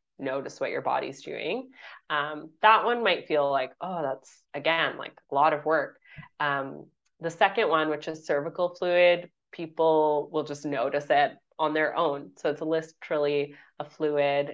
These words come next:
and gorgeous fluid that our cervix, um, excretes during different parts of our cycle or releases during different parts of our cycle. So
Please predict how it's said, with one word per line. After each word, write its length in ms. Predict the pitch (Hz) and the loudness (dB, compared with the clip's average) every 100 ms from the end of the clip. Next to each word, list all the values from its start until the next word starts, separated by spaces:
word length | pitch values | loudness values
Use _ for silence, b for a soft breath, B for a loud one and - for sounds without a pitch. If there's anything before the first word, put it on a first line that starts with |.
| - | -6
and 220 | 143 143 | -6 -4
gorgeous 460 | 151 156 156 156 | 0 0 -2 -10
fluid 320 | - 139 135 131 | -8 -4 -4 -2
that 220 | 135 131 _ b b _ | -4 -4 _ b b _
our 380 | 139 135 139 135 | -2 -2 -2 -6
cervix, 680 | - - 147 147 139 139 - _ _ _ b b b | -10 -2 -2 0 -4 -8 -20 _ _ _ b b b
um, 300 | 143 135 135 | -6 -6 -6
excretes 1000 | 135 139 - - - 143 117 120 - - _ - | -10 -14 -14 -18 -14 -12 -10 -12 -18 -20 _ -4
during 540 | 151 139 139 139 143 _ | -2 -2 -6 -10 -14 _
different 340 | 139 143 131 | -6 -4 -10
parts 280 | - 135 - | -4 -6 -4
of 60 | 139 | -8
our 100 | 135 | -8
cycle 440 | - 135 - 139 | -8 -8 -6 -6
or 200 | 135 139 | -2 0
releases 560 | 143 156 156 147 147 143 | 2 2 2 0 -6 -4
during 260 | 135 135 | -4 -4
different 300 | 135 135 - | -8 -12 -16
parts 260 | - - - | -12 -12 -12
of 80 | - | -12
our 100 | 147 | -10
cycle. 460 | - - - - | -8 -8 -8 -10
So 360 | 147 147 143 143 | -6 -2 -2 -4